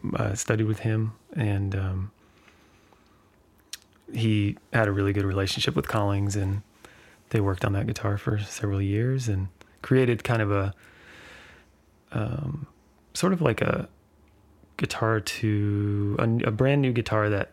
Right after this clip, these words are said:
has a bit of an older sound, like a, um, like an older Martin. Um, so try to create a new guitar that breaks in quickly, sounds older, um,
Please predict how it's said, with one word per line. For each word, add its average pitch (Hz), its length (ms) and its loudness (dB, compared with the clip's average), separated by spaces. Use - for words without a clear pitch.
has 107 200 0
a 104 60 -2
bit 101 160 0
of 98 100 0
an 95 120 0
older 101 320 -2
sound, 98 380 -2
like 95 160 -4
a, 101 220 -4
um, 123 440 -6
like 113 120 0
an 104 100 0
older 101 280 0
Martin. 98 480 -2
Um, 104 640 0
so - 120 2
try 127 180 4
to 117 60 0
create 110 220 0
a 104 60 2
new 107 160 2
guitar 104 340 0
that 98 160 -2
breaks 110 260 0
in 107 160 0
quickly, 101 500 0
sounds 101 420 0
older, 98 480 0
um, 92 720 -2